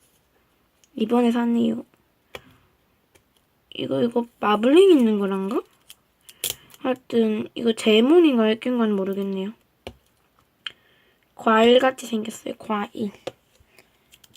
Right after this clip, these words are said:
아, 이거 안 뜯어져. 내 손톱이 작아서 그런 거야.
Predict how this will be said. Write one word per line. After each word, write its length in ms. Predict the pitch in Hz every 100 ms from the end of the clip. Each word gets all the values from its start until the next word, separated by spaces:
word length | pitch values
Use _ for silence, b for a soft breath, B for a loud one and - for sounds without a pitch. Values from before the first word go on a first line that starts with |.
| _
아, 100 | 302 302
이거 160 | 285 220
안 260 | 214 226
뜯어져. 500 | 233 302 370 330 330 - _ _ _ _ _ - - _ _ _ _ _ -
내 140 | 240
손톱이 440 | 302 302 254 277
작아서 380 | 240 - 262 254
그런 260 | 247 226 220
거야. 140 | 226